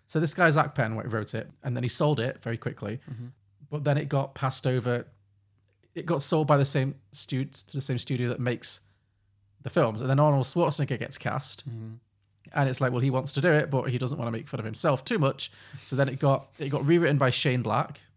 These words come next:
Speaker 2: Okay.
Speaker 1: who is obviously, who wrote, directed Die Hard and many other great action
Speaker 2: Mm-hmm.
Speaker 1: movies. Then it got passed around. Carrie Fisher had a go at it at one point.
Speaker 2: Writing
Speaker 1: Like,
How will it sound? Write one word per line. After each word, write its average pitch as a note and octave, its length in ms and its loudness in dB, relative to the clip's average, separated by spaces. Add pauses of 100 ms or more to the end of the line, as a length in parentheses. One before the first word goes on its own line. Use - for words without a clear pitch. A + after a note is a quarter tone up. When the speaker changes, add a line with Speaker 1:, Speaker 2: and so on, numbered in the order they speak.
(160)
Speaker 2:
Okay. B2+ 220 -6 (240)
Speaker 1:
who B2 160 0
is A2 140 -2
obviously, A2+ 420 -4
who A2+ 140 -2
wrote, A#2 240 -6
directed A2+ 340 -6
Die A2 160 -2
Hard A2 300 -4
and A2 160 -8
many A2 180 -6
other A2 140 -8
great A2 260 -8
action A#2 260 -6
Speaker 2:
Mm-hmm. G#2+ 100 -6
Speaker 1:
movies. A2+ 240 -6 (520)
Then D3 120 2
it D3+ 60 2
got D#3+ 160 0
passed D3+ 300 0
around. C#3 280 4
Carrie D3+ 240 4
Fisher D3+ 300 0
had E3 140 0
a - 20 -6
go F3 180 -2
at - 160 -2
it G3+ 120 -2
at F#3 60 -4
one F#3 180 -2
point. G#3+ 260 -4
Speaker 2:
Writing D#3 360 -2
Speaker 1:
Like, A#2 120 -6